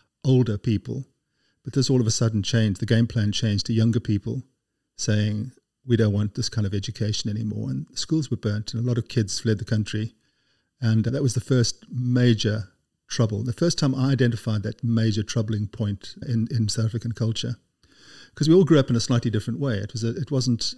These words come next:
uh, you weren't aware of the issues in, in many ways, but you became very aware of them when you, when you got to university. And, uh,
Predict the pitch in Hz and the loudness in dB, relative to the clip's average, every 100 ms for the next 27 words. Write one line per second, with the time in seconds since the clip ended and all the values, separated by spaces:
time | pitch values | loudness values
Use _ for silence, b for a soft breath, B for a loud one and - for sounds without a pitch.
0 | 180 240 214 131 139 135 110 123 135 120 | -8 -6 0 2 2 2 2 2 2 -2
1 | 107 - 110 131 - 131 117 123 110 110 | -4 -4 -6 -8 -8 -8 -6 -2 0 0
2 | 107 101 120 - - _ _ _ - 147 | -2 -4 -6 -8 -10 _ _ _ -20 -6
3 | 131 - 113 120 131 113 110 120 110 107 | -4 2 2 2 2 2 4 2 4 2
4 | 104 101 98 104 117 120 107 104 - 101 | 0 -2 -4 -4 -2 -2 -2 -4 -4 -6
5 | 98 104 - 117 - _ _ _ _ _ | -6 -8 -8 -12 -16 _ _ _ _ _
6 | _ _ 110 110 98 | _ _ 2 2 2